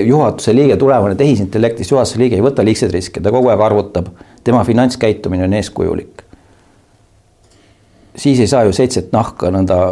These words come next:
öelda ju koorida ju. Ei ole võimalik. Siis järelikult kuskil tekib ju mingi puudujääk, mingisugune, mingisugune krediidi-, krediidiasutus, kes praegu, ütleme, saab oma kasumit sellest, et, et seal taga on inimfaktor.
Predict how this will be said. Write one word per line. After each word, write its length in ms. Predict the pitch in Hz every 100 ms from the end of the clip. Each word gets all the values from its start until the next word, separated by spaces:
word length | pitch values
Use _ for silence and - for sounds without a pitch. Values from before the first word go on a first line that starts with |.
| -
öelda 260 | 98 92 92
ju 140 | 90
koorida 480 | 131 104 78 - -
ju. 80 | - - _ _ _ _
Ei 80 | -
ole 140 | 98 104
võimalik. 640 | 117 95 73 - - -
Siis 200 | - 123 120
järelikult 320 | 113 90 92
kuskil 320 | 135 - 87
tekib 300 | 92 87 85
ju 60 | 104
mingi 200 | 120 87
puudujääk, 460 | 139 120 90 87 -
mingisugune, 600 | 110 113 - - 92 90 90 - - - -
mingisugune 540 | 127 143 98 98 95 92
krediidi-, 460 | 120 104 98 - -
krediidiasutus, 720 | 104 110 117 110 107 92 95
kes 140 | - -
praegu, 320 | 117 113 95
ütleme, 380 | 104 92 95 87 - - - - - - -
saab 400 | - 147 127 113
oma 220 | 127 127 107 95 - - _ _ _ _ _ - -
kasumit 480 | - 139 107 95 -
sellest, 420 | 127 117 - -
et, 220 | 98 - -
et 160 | 101
seal 160 | - 98
taga 220 | 127 120
on 100 | 101
inimfaktor. 720 | 104 120 - 156 160 - 95